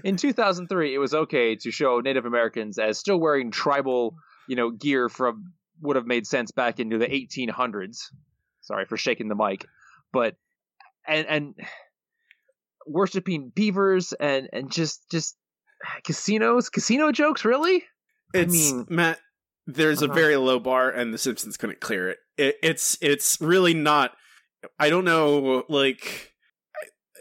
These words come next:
Speaker 2: like, do you remember the movie, uh, now I'm bl-, <laughs> now I'm blanking on the name. Of course I am.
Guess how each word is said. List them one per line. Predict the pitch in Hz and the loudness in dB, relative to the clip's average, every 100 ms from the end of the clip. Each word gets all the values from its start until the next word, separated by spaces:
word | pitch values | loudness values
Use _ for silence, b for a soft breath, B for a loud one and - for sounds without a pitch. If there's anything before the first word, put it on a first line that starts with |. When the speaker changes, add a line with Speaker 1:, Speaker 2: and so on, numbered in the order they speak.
| - | -10
Speaker 2:
like, | 151 147 - - _ _ _ - | -8 -6 -10 -20 _ _ _ -20
do | 269 _ _ _ _ - 165 | -20 _ _ _ _ -10 -2
you | 294 | 2
remember | 262 220 | 2 4
the | 175 | 2
movie, | 156 151 151 147 143 135 _ | 2 2 4 4 2 -2 _
uh, | 123 117 110 104 95 98 b b _ _ _ | 0 2 2 2 -2 -6 b b _ _ _
now | 123 123 117 | -2 0 0
I'm | 110 | -2
bl-, | 104 - - | -6 -14 -18
<laughs> | - - 165 | -20 -8 -4
now | 156 | -2
I'm | 127 | -2
blanking | 123 131 123 117 | -2 -4 -6 -8
on | |
the | 113 | -6
name. | 104 101 | -4 -4
Of | 110 | -4
course | - 131 110 | -2 -2 -2
I | 104 | -2
am. | 101 | -2